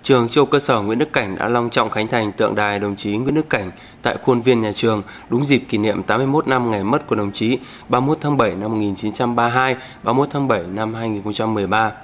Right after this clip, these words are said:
Tượng đài đồng chí Nguyễn Đức Cảnh đúc bán thân, cao một trăm lẻ bảy xăng-ti-mét, bằng một trăm sáu mươi ki-lô-gam đồng theo nguyên mẫu tượng đặt tại Thái Bình, quê hương của đồng chí, và đặt trên bục đá cao hai phẩy sáu mét tại vị trí trang trọng của nhà trường,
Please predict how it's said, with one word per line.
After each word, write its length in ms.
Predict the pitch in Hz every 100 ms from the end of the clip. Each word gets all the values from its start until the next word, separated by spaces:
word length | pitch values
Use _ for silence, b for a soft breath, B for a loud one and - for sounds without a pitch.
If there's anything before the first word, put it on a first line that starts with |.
| - - - - - B B B B -
Tượng 140 | 151
đài 200 | 139 131
đồng 160 | 131 123
chí 180 | 123 123
Nguyễn 160 | 151
Đức 140 | 175 175
Cảnh 220 | 131 104
đúc 180 | 143 -
bán 200 | 120 123
thân, 260 | 147 143 131 -
cao 180 | 127 127
một 120 | 117
trăm 240 | - 123
lẻ 160 | 120 107
bảy 180 | 104 92
xăng-ti-mét, 440 | - 120 135 175 B B B B
bằng 240 | 127 135 135
một 120 | 131
trăm 220 | 143 139
sáu 180 | 139 123
mươi 260 | 131 147 139
ki-lô-gam 480 | 143 139 131 131 123
đồng 280 | 123 113 107
theo 220 | 117 120
nguyên 220 | 120 120
mẫu 180 | 117 117 123
tượng 220 | 139 107
đặt 140 | 110 -
tại 200 | 107 98
Thái 160 | 113
Bình, 240 | 131 123 104 B B
quê 180 | - 127
hương 280 | 123 131 120
của 80 | 104
đồng 140 | 95
chí, 300 | 101 110 151 B B B
và 100 | 123
đặt 140 | 127 120
trên 180 | 160 156
bục 160 | 131
đá 140 | - 117
cao 260 | - 135
hai 200 | 127 139
phẩy 100 | 127
sáu 180 | 98 104
mét 200 | 131 190 B B -
tại 140 | 113
vị 120 | 107
trí 220 | 101 113 123
trang 220 | 151 127
trọng 200 | 123 -
của 80 | 101
nhà 140 | 98
trường, 320 | 92 113 104